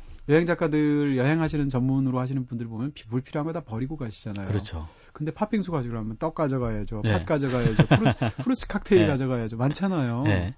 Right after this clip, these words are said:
Speaker 1: 근데 그걸 굳이 가서 팥빙수를
Speaker 2: 예,
Speaker 1: 드셨다는.
Speaker 2: 예.
Speaker 1: 일종의 말하자면 기분 좋은 허영 같은
Speaker 2: 예,
Speaker 1: 건데.
Speaker 2: 그렇죠.
Speaker 1: 혹시 그러면 최갑수 작가님께서는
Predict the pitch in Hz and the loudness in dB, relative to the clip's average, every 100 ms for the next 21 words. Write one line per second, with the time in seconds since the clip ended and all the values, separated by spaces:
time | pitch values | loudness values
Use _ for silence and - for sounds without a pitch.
0 | - - 143 220 170 208 220 214 165 156 | -12 -12 0 0 0 0 4 4 4 0
1 | 190 180 156 147 110 90 78 107 95 85 | -2 -4 -4 0 2 2 0 -2 -4 -6
2 | 85 78 - - 139 214 214 139 156 156 | -8 -8 -8 -6 -2 0 2 2 2 0
3 | 170 175 139 143 180 170 160 147 143 196 | -2 -6 -4 -2 -2 0 0 0 -2 -4
4 | 190 131 - 113 98 85 95 104 113 98 | -4 -4 0 2 4 2 -2 -4 -6 -8
5 | 80 76 - - - - - - 202 175 | -10 -14 -16 -20 -20 -16 -10 -4 -2 0
6 | 147 139 131 127 165 165 - 135 120 113 | 2 2 0 -2 -2 -6 -6 -6 -4 -4
7 | 110 117 107 117 151 98 | -6 -8 -6 -4 -2 -4